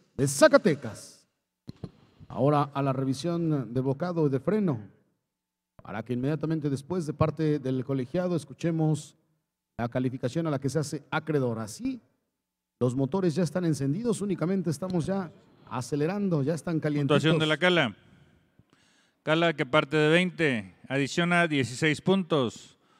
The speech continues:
Speaker 2: once por ser diecisiete metros en la punta, uno por ser en tres tiempos, dos del lado derecho, dos del lado izquierdo para treinta y seis.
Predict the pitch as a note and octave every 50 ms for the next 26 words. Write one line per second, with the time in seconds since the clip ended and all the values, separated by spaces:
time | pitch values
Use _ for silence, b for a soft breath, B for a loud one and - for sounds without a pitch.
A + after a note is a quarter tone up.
0 | _ _ _ _ _ _ _ - C#3+ F3 F#3 F3 - F#3 E3 C#3+ D3+ C#3+ - -
1 | D#3+ D#3+ E3 D3+ D#3 D3+ C3+ A2+ - D#3+ D#3+ C#3 D#3 D#3 D#3+ D#3+ D3+ D#3+ D#3 C3
2 | D#3+ D3+ D#3 D3+ C#3+ D#3 F#3 F#3+ F3 D#3 E3 D3 B2+ A2+ G2+ - - _ _ _
3 | _ _ _ _ _ _ _ _ - F3 F#3 F#3+ F3+ E3 E3 D3+ C#3 - E3 D#3
4 | D#3+ D3+ C3+ D#3+ D#3 D3 - - F3+ F#3 F3+ D#3+ E3 D#3 C3 A2+ G#2 - - -
5 | - _ _ _ _ _ _ _ _ - C#3 D3 E3 E3+ D#3+ E3+ E3 D#3+ D#3+ D#3+
6 | D#3+ D#3+ E3+ F#3 F#3+ - - G3+ G3 G3 F#3+ E3+ E3 E3+ E3 D3+ D#3+ D#3+ D#3+ D#3+
7 | D#3+ D3 - - F3 F3 E3+ E3+ F3 E3 D3+ D#3+ D3+ D3+ D3 C#3 D3 D3+ D3+ C#3
8 | C3+ D3 C#3+ C#3+ - F3+ F3+ F#3 F#3+ E3 - - - - _